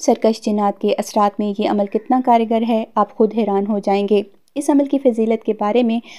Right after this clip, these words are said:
हज़रत अब्दुल्ला बिन मसूद रज़ी अल्लाह ताला अन्हु की रवायत है कि अगर कोई शख्स दिल के यकीन के साथ सूरह मोमिनून की इन आयात को पहाड़ पर पढ़े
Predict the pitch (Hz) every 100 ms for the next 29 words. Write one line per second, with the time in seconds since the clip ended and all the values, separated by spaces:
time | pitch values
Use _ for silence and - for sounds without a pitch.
0 | - - 233 233 220 220 214 208 208 208
1 | - 220 208 202 208 202 202 208 202 202
2 | 202 - 208 208 202 196 196 196 196 214
3 | 202 339 - - - - 247 285 285 277
4 | 269 269 262 254 - 254 247 226 226 233
5 | 262 330 277 240 214 208 - 214 202 202
6 | 202 214 220 220 226 220 277 330 240 202
7 | 208 196 - - 208 214 - - - 226
8 | 220 220 233 214 202 - 233